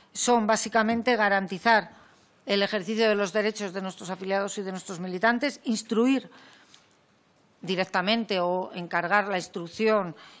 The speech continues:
y la resolución de todos aquellos procedimientos de orden interno respecto a los afiliados de los cuales teníamos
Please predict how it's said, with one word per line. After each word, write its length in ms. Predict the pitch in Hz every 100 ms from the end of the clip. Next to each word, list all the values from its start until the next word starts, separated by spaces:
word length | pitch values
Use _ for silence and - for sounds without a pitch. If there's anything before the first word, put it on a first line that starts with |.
| -
y 140 | 214
la 120 | 196
resolución 680 | 180 190 208 190 185 233 226
de 100 | 202
todos 400 | - 226 226 220
aquellos 320 | 214 220 208
procedimientos 640 | 208 196 208 208 226 208 180
de 60 |
orden 300 | 208 196 214
interno 560 | 214 202 233 220 277 311 - - -
respecto 400 | 190 - 208 202
a 40 |
los 160 | 202 202
afiliados 640 | 180 202 233 240 196 -
de 80 | 196
los 140 | 180 -
cuales 260 | 220 214
teníamos 540 | 214 202 208 208 196